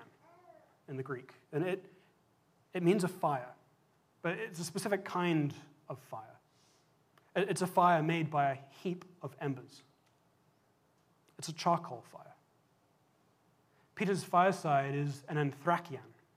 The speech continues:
It's a charcoal fire. When Peter denied Jesus, it's the first time we come across a charcoal fire in John's Gospel.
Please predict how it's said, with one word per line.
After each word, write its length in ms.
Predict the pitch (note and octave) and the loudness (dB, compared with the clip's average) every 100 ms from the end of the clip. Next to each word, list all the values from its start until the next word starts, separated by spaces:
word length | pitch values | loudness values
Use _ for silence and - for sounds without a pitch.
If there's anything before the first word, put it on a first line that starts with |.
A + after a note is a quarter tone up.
| _ _ _ _ _ _ | _ _ _ _ _ _
It's 100 | - | -10
a 60 | D#3 | -10
charcoal 540 | D3 F3+ F3+ - C#3+ | 0 2 2 0 -4
fire. 300 | B2 - D#3 - _ _ _ _ _ _ _ _ _ _ _ _ _ _ _ _ - _ _ _ | -4 -6 -8 -10 _ _ _ _ _ _ _ _ _ _ _ _ _ _ _ _ -20 _ _ _
When 120 | E3+ | 0
Peter 220 | E3+ F3+ | 2 0
denied 400 | E3+ D#3 E3 D#3 | 2 2 2 0
Jesus, 680 | C3 E3+ F3+ D3+ C#3 - - - | -2 0 2 2 -2 -4 -10 -8
it's 120 | F3+ - | -8 -6
the 100 | F3 | 4
first 320 | G3 F#3+ G3 | 6 6 4
time 160 | F#3 | 2
we 100 | D#3+ | 2
come 140 | D3 F3+ | 2 0
across 560 | - D3 - - - _ _ _ | 0 -2 -4 -10 -18 _ _ _
a 20 | |
charcoal 440 | - D#3+ - C#3 A#2+ | 0 0 0 -8 -6
fire 260 | - D3 C#3 | 0 2 2
in 100 | C3 | -2
John's 240 | C#3 C3 | -8 -8
Gospel. 400 | B2 C#3 - B2+ | -8 -12 -12 -20